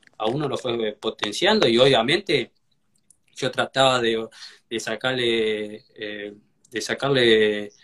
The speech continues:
mucha, de sacarle mucho jugo a lo que era el, el juego de Milito también, porque con Milito me pasó que, que, que hemos, hemos agarrado una química, mm, rápida, que,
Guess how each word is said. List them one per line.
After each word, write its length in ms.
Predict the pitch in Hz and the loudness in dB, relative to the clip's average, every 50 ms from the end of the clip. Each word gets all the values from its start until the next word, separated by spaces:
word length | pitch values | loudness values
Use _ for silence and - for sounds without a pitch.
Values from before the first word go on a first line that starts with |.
| - - - - _ _ _ _ | -20 -20 -20 -20 _ _ _ _
mucha, 840 | 123 127 135 131 - 127 120 117 113 110 107 107 107 104 104 104 - _ - - - - - _ - - - _ - | -8 -6 -4 0 2 4 4 6 6 4 4 2 2 0 -2 -4 -6 _ -18 -20 -20 -20 -20 _ -20 -20 -18 _ -4
de 120 | 120 117 | -4 -2
sacarle 340 | - 123 117 135 135 139 139 | -2 0 0 2 2 2 2
mucho 260 | 147 147 - 131 127 | 2 0 0 -2 -4
jugo 320 | - - 170 190 180 160 | -2 -2 0 4 4 4
a 40 | 135 | 4
lo 160 | 120 117 117 | 4 0 -2
que 120 | - 127 131 | -2 0 0
era 160 | 135 135 117 | 2 2 2
el, 120 | 117 113 | 2 2
el 80 | 110 104 | 2 0
juego 300 | - - 139 147 147 131 | 0 2 2 2 4 2
de 100 | 120 113 | 0 -2
Milito 340 | 113 113 - 160 156 143 127 | -4 -6 -10 -8 -8 -6 -6
también, 600 | 113 110 127 180 220 185 - 247 160 120 107 _ _ | -4 -6 -6 -6 -6 -4 -4 -6 -6 -8 -12 _ _
porque 240 | - - - 110 107 | -20 -18 -16 -16 -14
con 160 | - 110 107 | -14 -14 -14
Milito 380 | 110 110 123 170 - - 147 123 | -12 -10 -8 -8 -6 -4 -4 -4
me 100 | 117 110 | -4 -4
pasó 300 | - 110 - - 143 - | -4 -4 -2 -2 -2 -2
que, 300 | - 123 113 107 - _ _ _ _ _ _ _ _ _ _ _ _ _ - | 0 0 -2 -2 -2 _ _ _ _ _ _ _ _ _ _ _ _ _ -14
que, 500 | - 113 107 107 107 104 104 104 110 - _ _ _ _ | -10 -8 -8 -6 -8 -8 -8 -10 -12 -14 _ _ _ _
que 160 | - 113 110 | -2 0 0
hemos, 460 | 123 131 143 143 131 123 120 117 117 117 | 0 2 0 2 2 4 4 4 4 4
hemos 960 | 127 135 147 143 131 127 123 117 113 113 110 107 107 107 104 104 104 107 - - _ _ _ | 2 2 2 2 2 2 2 2 2 2 2 2 2 2 2 0 -2 -6 -10 -14 _ _ _
agarrado 520 | 107 110 110 110 110 120 131 147 156 151 143 | -8 -4 -2 -2 0 2 2 4 4 4 4
una 200 | 135 131 120 110 | 4 4 2 0
química, 680 | - 156 160 165 160 139 - - 131 123 117 110 - - - | 0 -2 -2 -2 -2 -2 0 2 2 2 2 2 -2 -6 -14
mm, 220 | - 117 117 117 120 - - _ 123 | -12 -10 -10 -10 -10 -14 -16 _ -10
rápida, 680 | 120 - 135 156 160 156 - 151 143 143 143 156 - _ _ _ _ _ _ _ _ - | -2 2 4 4 4 4 2 0 0 0 0 0 -2 _ _ _ _ _ _ _ _ -10
que, 320 | 117 110 107 107 107 | -8 -6 -6 -6 -8